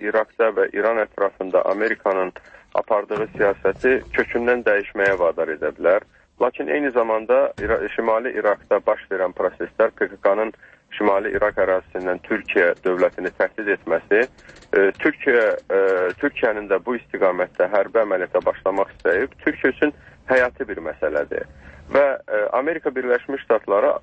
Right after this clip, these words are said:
burada artıq iki məsələ arasında bir, e, kompromis axtarmağa məcburdur. Çünki dediyim kimi, bu gün Amerikanın, e, regiondakı siyasətinə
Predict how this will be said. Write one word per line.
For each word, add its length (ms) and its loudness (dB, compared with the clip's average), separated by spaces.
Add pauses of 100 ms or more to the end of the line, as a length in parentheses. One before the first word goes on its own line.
burada 360 2
artıq 380 -4 (140)
iki 180 -6
məsələ 540 0
arasında 540 -2
bir, 200 0 (420)
e, 100 4
kompromis 600 -2
axtarmağa 720 0
məcburdur. 680 -2
Çünki 340 0
dediyim 280 0
kimi, 260 0 (480)
bu 120 4
gün 300 0
Amerikanın, 720 0
e, 320 -2
regiondakı 560 0 (120)
siyasətinə 720 2